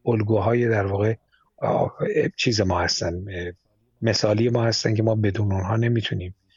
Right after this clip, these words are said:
زیستمون ادامه بدیم. خب طبیعتاً همونطور که شما اهل فارسید و می‌بینید که مثلاً چقدر، اه، وقتی به حالا معبد آنایتا می‌رید یا حالا در اتاق بستان،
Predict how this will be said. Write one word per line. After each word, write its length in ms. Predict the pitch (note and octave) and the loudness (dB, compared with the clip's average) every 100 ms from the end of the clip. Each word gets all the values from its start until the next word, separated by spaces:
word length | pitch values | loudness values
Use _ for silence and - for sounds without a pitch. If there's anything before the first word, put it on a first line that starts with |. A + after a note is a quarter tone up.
| _ _ - | _ _ -10
زیستمون 600 | G2 F#2+ F#2 - F#2+ E2+ | -4 -2 -2 -4 -6 -6
ادامه 240 | E2 D#2 | -6 -8
بدیم. 220 | _ _ _ _ - - _ | _ _ _ _ -20 -20 _
خب 160 | - D3+ - | -2 -2 0
طبیعتاً 440 | C3+ B2+ A#2+ D3+ | 2 2 2 2
همونطور 400 | A2+ D3 C#3 C3+ | 2 2 2 0
که 140 | C3+ | 0
شما 240 | B2+ A#2 A#2 | 0 2 2
اهل 200 | A#2 A2+ | 4 2
فارسید 540 | - A#2+ B2+ - B2+ | 2 2 2 0 0
و 140 | A2 G#2 | 2 2
می‌بینید 360 | A2 A2 G#2+ | 2 2 0
که 100 | - | 0
مثلاً 340 | G#2 - G#2+ G2 | -2 0 0 0
چقدر، 420 | - A2 A2 A2 _ _ - _ _ - | 0 2 2 0 _ _ -20 _ _ -2
اه، 280 | G#2+ G2 G2+ A#2 A#2 G#2+ G#2+ | 0 0 -4 -10 -10 -10 -4
وقتی 300 | G2+ F#2+ - | -4 -4 -4
به 200 | G2 G2 | -2 0
حالا 160 | F#2 G2 | 2 0
معبد 360 | G2+ G2 F#2+ | 2 0 2
آنایتا 520 | G2+ F#2 F#2 E2+ - G2+ | 0 0 -2 -4 -4 -4
می‌رید 360 | G2+ F#2+ F#2 | -2 -2 -2
یا 140 | F#2 F2 | -2 -4
حالا 220 | F2+ F2+ | -6 -10
در 140 | F2 - - | -10 -12 -10
اتاق 340 | - F#2 F#2 | -8 -6 -4
بستان، 440 | F2 - - A#2 | -2 -2 -2 0